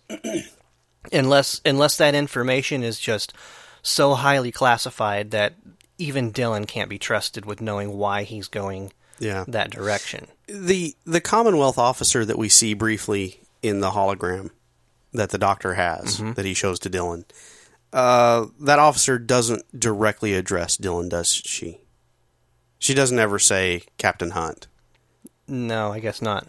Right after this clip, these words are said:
Speaker 2: Okay. So this is really just kind of a general order.
Speaker 1: Mm-hmm.
Speaker 2: Yeah, don't touch these people. Don't touch this doctor.
Speaker 1: Mm-hmm.
Speaker 2: Because he's, he needs to be delivered to the Commonwealth. Um, Dylan doesn't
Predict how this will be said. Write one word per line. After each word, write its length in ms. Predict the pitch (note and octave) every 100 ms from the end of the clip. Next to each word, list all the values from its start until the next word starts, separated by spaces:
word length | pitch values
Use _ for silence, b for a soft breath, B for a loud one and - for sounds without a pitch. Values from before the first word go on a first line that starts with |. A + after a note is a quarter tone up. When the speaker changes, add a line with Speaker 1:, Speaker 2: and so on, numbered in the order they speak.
| -
Speaker 2:
Okay. 280 | G#2 F2 F2+ _ _ - - b b b b
So 140 | -
this 200 | D#3+ E3+
is 100 | E3
really 240 | C#3 D3 C#3
just 160 | A#2
kind 160 | - A#2+
of 60 | G2
a 40 |
general 460 | G2+ G#2 G2 F2+ E2+
order. 440 | F2 E2+ - - -
Speaker 1:
Mm-hmm. 240 | A#2 G2+ G#2+
Speaker 2:
Yeah, 60 | G#2
don't 160 | G#2+
touch 200 | G2 G2+
these 160 | F#2+ F2
people. 320 | - F2 E2+ -
Don't 160 | G#2+
touch 240 | G#2 G#2 -
this 100 | F#2+
doctor. 440 | F#2 E2+ - - _ -
Speaker 1:
Mm-hmm. 280 | G2+ G2+ G2+ -
Speaker 2:
Because 240 | - G2
he's, 200 | G#2 F#2+ -
he 160 | - G#2
needs 300 | F#2+ F#2 -
to 80 |
be 100 | G2
delivered 360 | F#2 F2 F2 F2
to 40 | F2
the 80 |
Commonwealth. 540 | F2 F2+ F2 F2 D#2+ - - B B B B B -
Um, 300 | E3+ F3+ D#3+ _ _ - _ _ _ _ _ _ _ _ _ - -
Dylan 320 | E3+ F#3+ D4+ F#3
doesn't 320 | D3+ C#3+